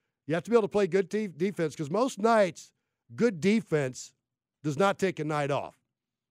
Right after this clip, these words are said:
unless another team is just far more in a way supremely more talented than you. And there's usually that, that, not that much of a talent gulf in the N B A. Of course, there can be, but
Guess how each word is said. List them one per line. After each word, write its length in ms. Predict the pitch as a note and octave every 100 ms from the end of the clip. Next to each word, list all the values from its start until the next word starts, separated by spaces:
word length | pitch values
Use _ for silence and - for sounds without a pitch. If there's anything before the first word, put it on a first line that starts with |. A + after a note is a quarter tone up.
| _
unless 320 | C#3+ E3+ E3+
another 240 | E3+ G3+ G3+
team 260 | F#3 F#3
is 120 | E3
just 260 | D3+ F3 - _ _ _ _
far 540 | _ _ G#3+ A3+ C4
more 260 | A#3 A3 A3+
in 60 | G3+
a 80 |
way 280 | F3+ G3 F#3
supremely 880 | D#3+ F3 D3 - - A#3 C#4+ A#3+ F#3
more 220 | D#3+ D3
talented 500 | - D#3 E3 D#3 D#3
than 140 | D3
you. 260 | D3+ D#3+ E3 - _ _ _
And 160 | D#3+ F3+
there's 220 | G3+ E3
usually 260 | C4+ G#3
that, 320 | F3+ F3+ E3 C#3
that, 220 | E3+ - -
not 320 | F#3 F#3+ -
that 200 | F#3 E3
much 240 | E3 D3+
of 120 | C#3+
a 20 | B2+
talent 460 | C3+ C#3 D3+ B2+
gulf 320 | C#3 D3 D3
in 40 | B2+
the 140 | B2+
N 80 | C#3
B 160 | C3 C3+
A. 80 |
Of 60 | D3+
course, 260 | - G3 -
there 100 | A2
can 340 | A2+ B2+ C#3+
be, 200 | G2+ G#2+
but 160 | B2